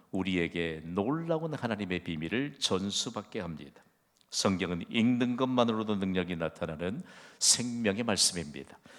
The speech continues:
소리 높여 읽고 말씀을 받습니다. 히브리서 십일 장 칠 절을 읽습니다. 시작. 믿음으로 노아는 아직 보이지 않는 일에 경고하심을 받아 경외함으로 방주를 준비하여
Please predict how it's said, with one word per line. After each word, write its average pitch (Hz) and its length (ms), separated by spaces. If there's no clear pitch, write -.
소리 113 300
높여 113 480
읽고 127 680
말씀을 95 420
받습니다. 80 580
히브리서 101 400
십일 110 360
장 110 220
칠 - 200
절을 139 460
읽습니다. 85 760
시작. 95 720
믿음으로 110 460
노아는 117 560
아직 113 360
보이지 120 380
않는 123 260
일에 85 480
경고하심을 104 680
받아 82 280
경외함으로 90 880
방주를 110 520
준비하여 85 640